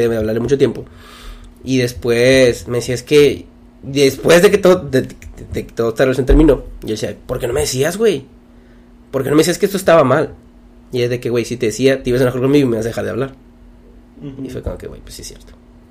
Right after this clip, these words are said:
Speaker 1: Porque después esa persona te iba a hacer creer que yo era el enemigo.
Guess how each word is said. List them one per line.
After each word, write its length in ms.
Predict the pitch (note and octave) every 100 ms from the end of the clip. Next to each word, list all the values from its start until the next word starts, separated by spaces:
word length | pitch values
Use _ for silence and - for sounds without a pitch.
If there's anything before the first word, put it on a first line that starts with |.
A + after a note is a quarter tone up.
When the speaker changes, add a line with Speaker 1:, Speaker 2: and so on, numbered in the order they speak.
| - -
Speaker 1:
Porque 300 | C3 B2+ B2
después 380 | A2 - B2+ -
esa 180 | A#2 B2
persona 240 | C3+ D#3 D3+
te 60 |
iba 60 | A2+
a 20 |
hacer 180 | - -
creer 360 | D#3+ C#3+ - - - - - - - - - -
que 160 | D3+
yo 100 | B2+
era 100 | G#2
el 60 | G#2+
enemigo. 320 | A#2+ A3 B3+